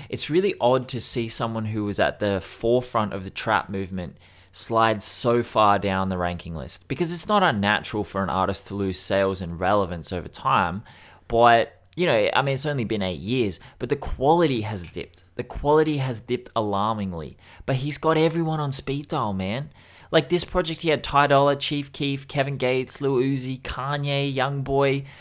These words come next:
uh, Brent Faze. The production was Boy Wonder, Mike Dean, Mike Will,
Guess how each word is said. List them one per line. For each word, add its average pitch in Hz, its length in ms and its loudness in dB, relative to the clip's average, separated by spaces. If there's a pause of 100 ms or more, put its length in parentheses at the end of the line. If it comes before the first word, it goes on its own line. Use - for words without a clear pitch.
(180)
uh, 110 460 6
Brent 139 280 0
Faze. 139 560 2 (540)
The 156 100 4
production 156 600 0
was 151 140 -4
Boy 147 320 0
Wonder, 156 600 0
Mike 127 400 -6
Dean, 165 560 -4
Mike 110 320 -6
Will, 165 640 2